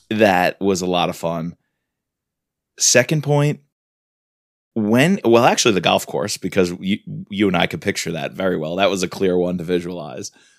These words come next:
Uh, but also the Hong Kong taking the shot, you know, kind of up on this, like, sewer bank and it, it felt stormy and it was raining, and he sets up this makeshift,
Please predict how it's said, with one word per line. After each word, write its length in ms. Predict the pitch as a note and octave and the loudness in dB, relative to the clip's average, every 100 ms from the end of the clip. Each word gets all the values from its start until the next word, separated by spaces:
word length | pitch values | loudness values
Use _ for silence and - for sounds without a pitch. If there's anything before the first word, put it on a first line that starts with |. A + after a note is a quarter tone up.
| _ _ _ | _ _ _
Uh, 240 | A#2+ A#2+ | 4 6
but 300 | A2+ G#2 B2 | 6 6 8
also 540 | B2+ D3 - C3+ A2+ G#2 | 8 6 6 8 8 4
the 100 | G2+ | 4
Hong 240 | A2+ G#2+ | 4 4
Kong 380 | A#2 A2 G#2 G2 | 4 2 2 2
taking 340 | - G#2 G2+ | 0 0 0
the 60 | F2+ | -2
shot, 440 | - G#2 F#2 - - | -2 -2 -2 -4 -4
you 100 | F#2 | -2
know, 120 | F2+ | -2
kind 320 | - F#2+ G2+ | -4 -2 0
of 100 | G2+ F2+ | 0 0
up 160 | F#2 G2 | 0 2
on 140 | F#2 | 2
this, 180 | F2+ - | 0 -4
like, 180 | B1 - | -8 -8
sewer 480 | - - A2 D#3+ | -6 -4 -2 -2
bank 560 | D3 D3+ C#3+ C#3 C#3 C#3 | -2 -2 -2 -4 -6 -6
and 220 | F2+ E2 - _ _ | -8 -10 -14 _ _
it, 200 | F#2 E2+ _ | -4 -4 _
it 200 | F2 E2 | -4 -4
felt 280 | - D2+ - | -4 -4 -4
stormy 800 | - - C3+ C#3+ C#3 C3+ C3+ B2 | -8 -4 0 0 0 0 0 -2
and 100 | F#2+ | -4
it 100 | - | -6
was 180 | - F#2+ - | -12 -14 -4
raining, 540 | D#3+ D3+ C3+ B2 A#2 | -2 0 0 0 0
and 100 | G2 | -2
he 60 | F#2 | -2
sets 300 | - G2+ - | -4 -2 -4
up 140 | F2+ | -4
this 160 | F#2 F2+ | -4 -4
makeshift, 440 | G2 F#2 F#2 C#2+ | -2 -2 -4 -4